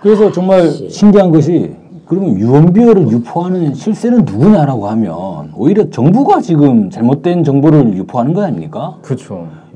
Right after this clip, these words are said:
Speaker 1: 뭐 메르스의 전염력은 높지 않다. 국민 여러분 안심해라 했는데 사실이 아니었잖아요.
Speaker 3: 음.
Speaker 1: 그리고 뭐 삼 차 감염자는 없다. 어? 큰 문제가 되지 않는다라고
Speaker 3: 그
Speaker 1: 했는데
Speaker 3: 발표하자마자 또
Speaker 1: 삼 차
Speaker 3: 나와버렸죠.
Speaker 1: 감염자가 그대로 또 나와버렸고.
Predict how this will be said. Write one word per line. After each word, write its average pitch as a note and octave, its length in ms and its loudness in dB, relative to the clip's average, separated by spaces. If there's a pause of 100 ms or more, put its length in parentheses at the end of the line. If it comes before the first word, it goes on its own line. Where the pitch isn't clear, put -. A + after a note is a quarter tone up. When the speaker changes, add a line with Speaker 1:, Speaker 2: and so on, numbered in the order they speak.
(120)
Speaker 1:
뭐 F3+ 160 -2
메르스의 E3 760 4
전염력은 C#3+ 920 0
높지 B2 280 -6
않다. - 720 -12 (100)
국민 D3+ 360 2
여러분 A#2+ 320 -2
안심해라 A#2+ 480 -6
했는데 E3+ 500 -4 (360)
사실이 G3+ 360 -8
아니었잖아요. D#3 600 -10 (300)
Speaker 3:
음. G#2+ 140 -18 (200)
Speaker 1:
그리고 D#3+ 500 2 (260)
뭐 A2 300 -2
삼 G#3 220 -2
차 G3+ 180 -6
감염자는 C#3 480 -4
없다. - 640 -10 (220)
어? D3 140 -10 (360)
큰 G3+ 240 0
문제가 C3+ 360 -2
되지 D#3 200 -2
않는다라고 B2 600 0
Speaker 3:
그 G3+ 80 4
Speaker 1:
했는데 A3 180 4
Speaker 3:
발표하자마자 B3 540 4
또 A#3 60 -6
Speaker 1:
삼 - 100 2
차 D#3+ 60 4
Speaker 3:
나와버렸죠. D#3 180 2 (260)
Speaker 1:
감염자가 F#2 200 -6
그대로 A#2+ 260 -4
또 F#2+ 80 -12
나와버렸고. F2+ 680 -6